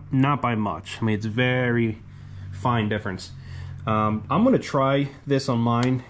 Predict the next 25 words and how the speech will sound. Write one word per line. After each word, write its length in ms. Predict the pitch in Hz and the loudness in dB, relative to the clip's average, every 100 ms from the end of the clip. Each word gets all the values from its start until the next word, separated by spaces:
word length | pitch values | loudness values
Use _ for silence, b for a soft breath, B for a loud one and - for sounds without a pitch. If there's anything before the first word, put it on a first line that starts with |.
| - | -4
If 280 | 135 127 - | -2 -2 0
you 360 | 139 139 135 139 | 4 6 6 6
wanna 260 | 151 180 | 4 4
do 160 | 165 165 | 4 4
this 160 | 165 - | 4 2
to 100 | 160 | 2
yours, 340 | 151 156 147 | 4 2 2
I'll 120 | 131 | -2
post 360 | - 131 127 - | 0 0 0 -4
the 80 | 113 | -2
part 240 | 127 120 | 0 2
number 280 | 127 127 123 | 2 2 2
in 80 | 117 | 0
the 80 | |
description. 580 | 113 113 120 113 131 120 B B B B B B 113 | -2 -2 -2 0 0 -2 B B B B B B 0
Um, 320 | 107 104 104 | 2 2 2
but 100 | 117 | 2
like 140 | 135 | 2
I 60 | 113 | 2
said, 240 | - 98 | -2 -2
I, 220 | 110 117 | 0 2
I've 180 | 123 120 | 0 2
been 180 | 135 127 | 2 4
running, 460 | 123 123 117 117 B B B B B - | 4 4 4 2 B B B B B -2
um, 520 | 110 107 104 104 101 | 2 4 2 0 -4